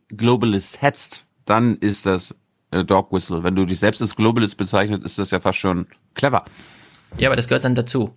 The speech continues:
Speaker 2: dass wir das
Speaker 1: Ja.
Speaker 2: auch mal hören, wie Leute von sich selbst sagen, „Ich, I'm a Globalist und dazu zähle ich mich auch.“ So. Deswegen, ja, also diese Begriffe, die müssen hier zurückerobert werden. Aus welcher Richtung, wie auch immer,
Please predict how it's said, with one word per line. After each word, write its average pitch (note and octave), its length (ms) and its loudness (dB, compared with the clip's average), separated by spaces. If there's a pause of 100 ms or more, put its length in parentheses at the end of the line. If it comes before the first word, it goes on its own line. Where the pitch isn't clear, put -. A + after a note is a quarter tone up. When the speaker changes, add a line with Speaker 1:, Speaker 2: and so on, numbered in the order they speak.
Speaker 2:
dass - 120 -6
wir A2+ 80 0
das G#2+ 140 -2
Speaker 1:
Ja. C3+ 100 6
Speaker 2:
auch A2+ 80 -2
mal A2+ 200 0
hören, B2 320 2
wie G2+ 100 0
Leute G#2+ 260 2
von G#2+ 160 0
sich B2 240 -2
selbst B2+ 420 0
sagen, C3 440 2 (640)
„Ich, - 320 -2
I'm C#3 240 2
a - 20 2
Globalist A#2 640 2
und A2 160 0
dazu B2+ 220 -2
zähle D3 260 2
ich C3+ 100 -4
mich C3+ 180 -2
auch.“ - 340 -4 (1700)
So. - 180 -14 (320)
Deswegen, B2 380 0
ja, G#2+ 160 4
also A2+ 200 2
diese C#3 220 0
Begriffe, B2+ 320 0
die G#2 80 0
müssen A2 180 0
hier G#2+ 100 4
zurückerobert F#2 540 0
werden. E2+ 300 -4
Aus A2+ 140 0
welcher B2 220 2
Richtung, A#2 320 2
wie B2 180 0
auch - 180 -2
immer, B2 300 2